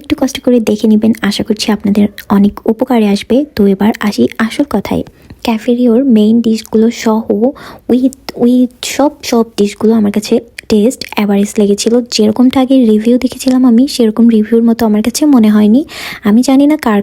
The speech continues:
কাছে কেমন লাগে, কিন্তু আমার কাছে রিভিউর মতো কিছুই মনে হয়নি। Overall আমার কাছে অ্যাভারেজই লেগেছিল, কিন্তু আইটেম যে একশো প্লাস ছিল, এখানে হচ্ছে ওরা মেইন, মেইন বড় কোনো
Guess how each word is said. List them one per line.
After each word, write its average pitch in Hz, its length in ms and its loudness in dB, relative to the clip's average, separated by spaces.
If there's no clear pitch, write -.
কাছে 202 160 -4
কেমন 202 200 2
লাগে, 208 220 0
কিন্তু 226 240 0
আমার 214 200 0
কাছে - 140 -4
রিভিউর 226 360 2
মতো 214 140 0
কিছুই 240 320 -2
মনে 262 200 4
হয়নি। 226 220 4
Overall 214 400 2
আমার 285 220 2
কাছে 269 180 -4
অ্যাভারেজই 214 560 0
লেগেছিল, 214 420 0
কিন্তু 285 180 0
আইটেম 214 240 2
যে - 60 -4
একশো 214 220 -6
প্লাস 220 220 0
ছিল, 220 160 0
এখানে 269 300 2
হচ্ছে 269 260 0
ওরা 214 180 2
মেইন, 240 280 4
মেইন 240 160 4
বড় 208 140 0
কোনো 226 120 2